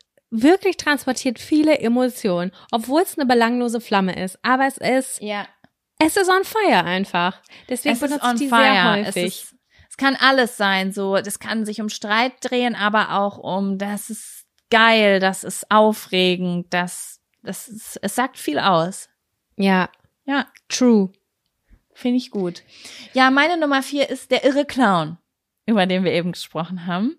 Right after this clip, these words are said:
Speaker 1: Der irre Clown, der ist, der macht mich fertig, weil ich find ja, ich hab erst durch Jaco gelernt, dass der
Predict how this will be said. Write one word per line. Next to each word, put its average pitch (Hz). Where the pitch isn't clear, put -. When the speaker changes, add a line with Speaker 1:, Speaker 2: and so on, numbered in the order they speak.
Speaker 1:
Der 233
irre 254
Clown, 226
der 208
ist, 220
der 226
macht 226
mich 247
fertig, 220
weil 233
ich 226
find 330
ja, 208
ich 233
hab 302
erst 262
durch 247
Jaco 254
gelernt, 226
dass 226
der 214